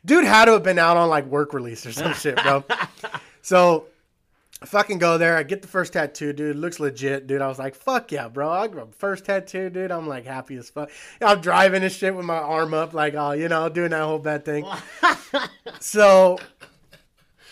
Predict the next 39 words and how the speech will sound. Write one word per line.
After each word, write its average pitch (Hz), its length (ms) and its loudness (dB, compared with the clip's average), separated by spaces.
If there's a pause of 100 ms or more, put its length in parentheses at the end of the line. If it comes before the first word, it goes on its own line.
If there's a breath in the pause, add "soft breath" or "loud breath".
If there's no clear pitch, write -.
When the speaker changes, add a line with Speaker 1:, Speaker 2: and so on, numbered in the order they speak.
(160 soft breath)
Speaker 1:
I 196 80 0
call 196 260 6
him 190 120 4
up 180 100 2
again 165 320 -2
probably 160 220 -2
about, 147 180 -4
like, 143 120 -8
a 139 40 -8
month 135 240 -8
later, 127 260 -8
and 120 120 -10
I 113 60 -14
say, 120 200 -18
"Hey, 147 140 -4
dude, 143 180 -2
I'm 139 120 -4
ready 135 120 -4
for 131 140 -14
the 113 80 -16
second 139 340 -12
one." 113 140 -18
And 110 120 -20
he's 117 160 -18
like, 113 140 -16
"All 175 100 -2
right, 190 200 -2
yeah, 190 180 -2
just 160 280 -14
fucking, 151 340 -12
we'll 139 100 -12
do 143 120 -8
it 139 100 -12
th-, 131 200 -12
this 135 220 -10
day, 131 160 -14
blah, 120 160 -12
blah, 117 100 -14
blah." 120 200 -14